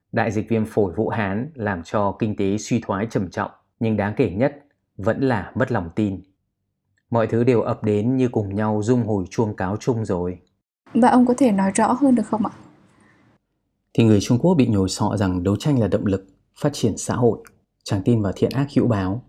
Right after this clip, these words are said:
Speaker 1: Cho nên một bộ phận dân chúng đã trở nên vô cảm, chỉ nghĩ tới lợi ích cá nhân, dọa không sợ. Vì thế cầm quyền Trung Quốc sợ hãi lắm,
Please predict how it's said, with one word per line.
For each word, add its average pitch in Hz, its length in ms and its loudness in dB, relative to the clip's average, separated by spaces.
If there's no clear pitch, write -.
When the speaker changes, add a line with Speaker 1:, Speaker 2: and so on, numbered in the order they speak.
Speaker 1:
Cho - 140 0
nên 110 240 4
một 101 160 2
bộ 107 120 6
phận 101 200 -2
dân 120 180 2
chúng 120 520 0
đã 117 160 0
trở 113 180 -2
nên 107 340 0
vô 117 260 2
cảm, 104 200 0
chỉ - 200 -6
nghĩ 98 180 0
tới 101 300 0
lợi 131 140 2
ích 147 180 -2
cá 107 120 2
nhân, 117 280 2
dọa 117 420 2
không 120 180 0
sợ. 120 320 -2
Vì 120 100 2
thế 110 300 2
cầm 123 140 4
quyền 101 220 0
Trung 104 220 -2
Quốc 139 200 2
sợ - 180 -2
hãi 107 220 -2
lắm, 104 280 -2